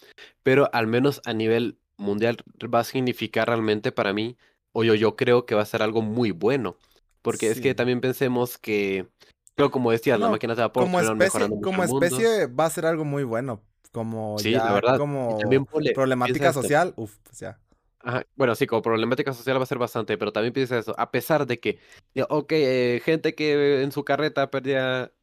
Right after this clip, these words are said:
Speaker 1: su trabajo por los caba-, digo, por los trenes, ok, digamos, vimos una crisis de empleo en el siglo diecinueve o en el siglo veinte,
Speaker 2: Mm,
Speaker 1: como
Speaker 2: quién
Speaker 1: quiera,
Speaker 2: sabe.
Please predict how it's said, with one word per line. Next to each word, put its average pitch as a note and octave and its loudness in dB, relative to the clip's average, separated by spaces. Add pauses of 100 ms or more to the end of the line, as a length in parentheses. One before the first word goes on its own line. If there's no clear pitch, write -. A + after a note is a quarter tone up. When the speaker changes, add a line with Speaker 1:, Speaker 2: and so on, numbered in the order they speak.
Speaker 1:
su - -16
trabajo C3 -2
por B2+ -2
los B2 -4
caba-, B2+ 0
digo, A2+ -2
por A2+ -6
los A#2 -6
trenes, C#3 -4 (220)
ok, C3+ -4 (680)
digamos, C3 2
vimos C#3+ 0
una D3 0
crisis C#3+ 0
de C3+ 4
empleo A#2 -2 (520)
en B2 -4 (240)
el G2 -12
siglo B2 -6
diecinueve G#2 0
o - -4
en F#2+ -2
el F2 -4
siglo A2+ -2
veinte, A2 -4
Speaker 2:
Mm, A2 -16
Speaker 1:
como C3 4
Speaker 2:
quién A2 -8
Speaker 1:
quiera, F#3 4
Speaker 2:
sabe. - -8